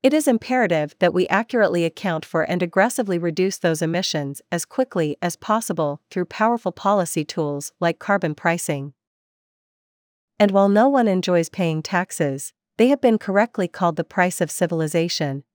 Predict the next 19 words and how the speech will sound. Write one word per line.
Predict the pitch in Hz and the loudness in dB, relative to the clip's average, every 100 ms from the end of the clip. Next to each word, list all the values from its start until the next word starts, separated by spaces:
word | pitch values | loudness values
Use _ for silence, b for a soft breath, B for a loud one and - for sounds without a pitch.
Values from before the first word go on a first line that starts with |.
| - | 0
an | 196 | 4
observation | 214 247 220 185 190 - 160 160 | 4 2 0 0 0 0 -2 0
even | 214 214 190 | 0 2 2
more | 185 202 | 2 2
apt | 175 165 - | 2 -2 -2
in | 160 | -2
the | 160 | -2
context | - 202 208 170 156 - | -2 -2 0 -2 -4 -4
of | 170 | -2
a | 160 | -4
climate | - 196 196 170 | -2 0 2 0
emergency | 160 170 175 151 147 151 139 143 | 0 -2 -2 -6 -4 -4 -4 -6
now | 180 180 | -4 -2
threatening | 214 - 190 175 | -2 0 0 0
the | 165 | -2
fundamentals | 156 180 180 170 180 185 147 165 | -2 0 0 0 -2 -2 -2 -2
of | |
our | 160 156 | -4 -6
future. | - 202 - 147 143 | -4 -4 -2 -4 -4